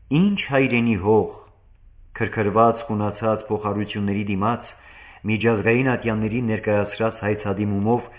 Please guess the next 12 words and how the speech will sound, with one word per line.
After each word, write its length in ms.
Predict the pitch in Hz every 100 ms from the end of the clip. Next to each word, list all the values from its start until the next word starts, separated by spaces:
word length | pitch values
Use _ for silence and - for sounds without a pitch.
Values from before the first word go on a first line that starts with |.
| - - -
ինչ 240 | 208 208 175
ապահովագրական 920 | 135 117 110 110 107 107 104 120 135 104
ավանների 480 | 104 107 101 104
վերադարձ, 600 | 110 104 98 107 113 - - - - - - - -
պահանջատեր 680 | 98 110 123 120 123 156 135
անհայրենիք 640 | 120 107 113 110 127 - 104
մարդկության 680 | 110 - 117 107 127 147 139 - - _ -
ինչ 260 | 160 202 190 120
բարոյական 800 | 120 123 120 113 104 120 147 107
զարհուրանք։ 800 | 117 98 95 113 131 110 82 - - - - - _ _ - _ _ _ - - _ _ _ - _ _ -
Մոլորված 560 | 98 117 127 143 180 127
Արուսը 400 | 117 160 -